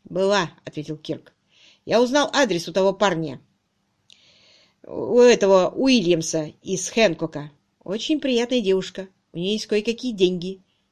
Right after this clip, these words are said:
Живёт с отцом и, кажется, была по уши влюблена в Фрэнка. Но сами знаете, какие эти девушки. Подвернулся другой парень». Харриет замерла с двенадцатой соломинкой в руках. И как бы там ни было,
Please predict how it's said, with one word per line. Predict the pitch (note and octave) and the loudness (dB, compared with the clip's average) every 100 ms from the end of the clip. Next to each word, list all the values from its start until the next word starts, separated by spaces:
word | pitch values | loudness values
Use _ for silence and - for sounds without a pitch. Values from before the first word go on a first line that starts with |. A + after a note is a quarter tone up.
| - | -12
Живёт | E3 E3 F3+ | -4 -4 -2
с | |
отцом | C#4 C#4 F#3+ F3+ | -4 -2 -2 -4
и, | - F3 | -6 -6
кажется, | G#3 G#3+ G#3+ | -6 -6 -6
была | G#3+ A3+ | -4 -4
по | - D4 A#3 | -2 0 0
уши | - E3+ | -2 -6
влюблена | D#3+ D#3+ E3 E3 | -6 -4 -4 -4
в | D#3+ | -6
Фрэнка. | - E3+ D3+ C#3+ D3+ _ _ _ _ | -6 -4 -4 -10 -14 _ _ _ _
Но | - F#3 A3+ A#3 G#3 F#3+ _ _ _ _ _ _ _ | -6 0 2 2 -2 -8 _ _ _ _ _ _ _
сами | - - D#4 F4 | -12 -2 0 0
знаете, | C4+ C#4 F4+ A3+ | 0 2 0 0
какие | G3 F#3 F#3+ | -2 -2 -2
эти | F#3 | -4
девушки. | F3 F3+ F3 - F3+ E3+ _ _ _ | 0 0 0 -4 -10 -10 _ _ _
Подвернулся | - G3+ C#4 G4+ G4+ F#4+ | -10 -2 0 0 0 2
другой | D#4 A#3+ B3 | 2 4 4
парень». | C#4 C4 D3+ D3+ _ _ _ _ _ _ _ _ _ _ | 4 0 -2 -8 _ _ _ _ _ _ _ _ _ _
Харриет | - D#3 E3 E3+ E3+ D#3 | -14 -6 -4 -2 -4 -4
замерла | D#3+ D#3+ D#3+ F3 | -6 -4 -4 -6
с | D3+ | -6
двенадцатой | D#3 D#3 F3 F3+ - E3+ | -8 -8 -8 -10 -12 -10
соломинкой | E3+ D#3 D#3+ D#3 D#3+ | -6 -6 -6 -6 -8
в | D#3 | -8
руках. | D#3 D3+ - _ _ _ _ - _ | -10 -12 -14 _ _ _ _ -20 _
И | - | -8
как | F3 F3 | -4 -4
бы | F3 | 0
там | F#3+ F#3+ | 2 2
ни | G3 | 0
было, | F#3+ A#3+ | 0 0